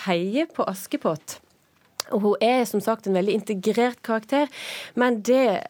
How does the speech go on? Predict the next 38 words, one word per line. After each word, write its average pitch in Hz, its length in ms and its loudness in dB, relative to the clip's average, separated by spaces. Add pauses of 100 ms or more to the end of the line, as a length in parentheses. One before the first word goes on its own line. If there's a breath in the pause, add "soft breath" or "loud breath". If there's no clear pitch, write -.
eh, 208 280 0 (200)
det 202 160 2
bør 208 220 2 (100)
guttene 196 640 -2
i 196 160 0
forestillinga 175 800 -2 (100)
også 180 400 0
være. 175 400 -2
For 196 80 -2
her 208 240 0
har 208 120 0
vi 185 120 0
blant 170 240 -4
annet 190 320 -2
en 175 320 0
greve 190 600 0 (380 loud breath)
som, 202 360 2
eh, 180 260 2
som - 200 -2
er 214 100 2
så, 190 320 0
så 226 160 0
skrullete 233 800 2
på 180 140 0
et 165 180 -6
vis. 156 260 -2
Eh, 180 460 0
en, 214 280 -2
bare 226 260 2
en 277 100 4
av 240 80 2
prinsen 254 400 0
sine 196 240 2
venner, 185 240 2
men 214 140 0
han 220 100 -4
spilles, 240 800 0
eh, 180 220 4